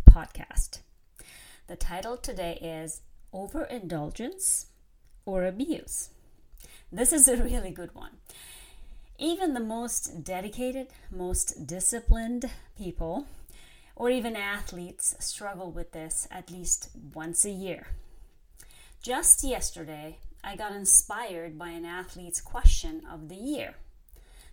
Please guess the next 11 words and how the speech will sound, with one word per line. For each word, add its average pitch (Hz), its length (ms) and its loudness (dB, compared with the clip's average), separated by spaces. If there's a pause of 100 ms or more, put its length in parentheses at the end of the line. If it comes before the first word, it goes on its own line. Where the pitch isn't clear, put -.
The - 80 -8
subject - 600 2
of 170 160 -10
the 170 180 -12
email 185 300 -8
was 156 640 -8 (480)
overindulgence. 190 1400 -10 (640)
And 185 140 -6
the - 120 -8
email 233 480 -2
read, 151 400 -6